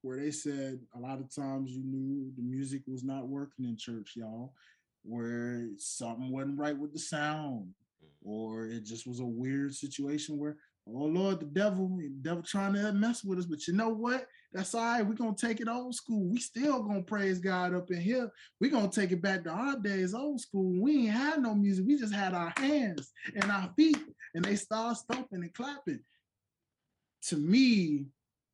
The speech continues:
Speaker 1: growing up in that environment, I'm like, "Well, I guess that's the difference in what I feel, because I can feel worship whether there's music or not." You know, like, in terms of when I'm feeling it, I'm feeling it.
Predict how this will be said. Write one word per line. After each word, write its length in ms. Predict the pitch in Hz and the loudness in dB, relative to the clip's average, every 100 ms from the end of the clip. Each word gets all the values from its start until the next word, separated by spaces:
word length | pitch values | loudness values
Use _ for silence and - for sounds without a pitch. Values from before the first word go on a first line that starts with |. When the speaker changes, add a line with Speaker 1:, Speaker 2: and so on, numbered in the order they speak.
| _ 117 | _ -8
Speaker 1:
growing 220 | 151 156 | -4 -2
up 100 | 143 | -2
in 120 | 123 | -2
that 200 | 143 185 | 2 2
environment, 720 | 175 147 135 123 123 120 120 - _ _ _ _ _ _ _ _ | 2 0 -4 -4 -4 -4 -6 -12 _ _ _ _ _ _ _ _
I'm 220 | 135 135 | -4 -2
like, 260 | 131 123 120 - | -2 -4 -8 -10
"Well, 260 | 120 127 123 | -10 -8 -8
I 60 | |
guess 280 | 120 151 165 | -4 -4 -2
that's 240 | - 135 - | -4 -8 -8
the 260 | _ 135 | _ -8
difference 400 | 131 - 123 120 | -6 -4 -8 -6
in 460 | 120 117 113 110 123 _ | -8 -6 -8 -10 -14 _
what 180 | 113 120 | -10 -4
I 160 | 151 | -2
feel, 500 | 147 127 120 117 110 120 _ _ _ _ _ | -2 -6 -8 -8 -12 -18 _ _ _ _ _
because 720 | 123 120 120 113 110 107 - _ _ _ _ _ _ _ _ _ _ | -10 -6 -6 -6 -8 -12 -16 _ _ _ _ _ _ _ _ _ _
I 200 | 113 208 | -2 2
can 140 | 190 | 2
feel 240 | 175 151 147 | 2 0 0
worship 440 | 139 135 127 123 117 | 0 -2 -6 -8 -6
whether 260 | 135 123 | -6 -4
there's 240 | 123 117 117 | -4 -4 -4
music 360 | 127 117 107 | -4 -6 -8
or 100 | 101 | -8
not." 280 | 107 151 143 - - _ _ _ _ _ _ | -4 -2 -4 -8 -20 _ _ _ _ _ _
You 200 | 107 127 | -8 -4
know, 180 | 120 110 | -4 -4
like, 380 | 107 107 107 101 | -8 -10 -12 -14
in 120 | 113 | -14
terms 300 | 107 127 120 | -8 -6 -4
of 120 | 120 107 95 | -6 -8 -12
when 140 | 107 | -6
I'm 200 | 120 175 | 0 0
feeling 340 | - 151 127 120 | 2 0 0 -2
it, 100 | 113 | -2
I'm 200 | 131 143 | -2 -4
feeling 260 | - 127 | -4 -6
it. 60 | 101 | -6